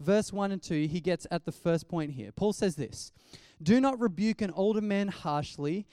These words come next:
but exhort him as if he were your father." Treat younger men as brothers, older women as mothers,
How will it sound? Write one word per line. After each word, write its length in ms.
but 180
exhort 600
him 280
as 280
if 160
he 200
were 280
your 220
father." 500
Treat 240
younger 240
men 340
as 220
brothers, 520
older 220
women 300
as 180
mothers, 480